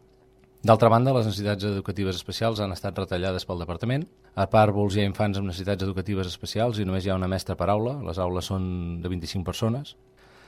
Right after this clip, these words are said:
S'ha retallat els tècnics especialistes en educació infantil que donen suport a les aules de Pàrvols, i això és molt important, per exemple, per donar una bona atenció a infants de P tres, que al setembre encara no tenen tres anys.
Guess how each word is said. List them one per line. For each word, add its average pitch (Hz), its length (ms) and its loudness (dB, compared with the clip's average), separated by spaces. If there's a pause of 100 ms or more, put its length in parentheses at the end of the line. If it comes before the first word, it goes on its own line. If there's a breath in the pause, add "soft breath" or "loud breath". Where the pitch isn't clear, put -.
(240 loud breath)
S'ha 120 240 6
retallat 113 400 6
els 101 160 0
tècnics 107 400 2
especialistes 101 640 -2
en 95 80 0
educació 92 400 -2
infantil 90 400 -2
que 101 160 0
donen 92 160 0
suport 90 400 0
a 87 80 0
les 87 160 -2
aules 87 320 -2
de 85 80 -4
Pàrvols, 120 480 0 (400)
i 85 140 -4
això 87 180 -4
és 98 60 0
molt 95 100 2
important, 107 400 -2
per 92 80 -4
exemple, 90 240 -4
per 90 160 -2
donar 90 320 0
una 87 160 -2
bona 90 160 0
atenció 92 460 -4
a - 20 -2
infants 92 560 -2 (480 loud breath)
de 90 160 -4
P 87 80 -2
tres, 110 380 0
que 87 100 -6
al - 80 -10
setembre 87 320 -4
encara 87 320 -4
no 82 80 -4
tenen 85 240 -4
tres 85 160 -2
anys. 117 300 -6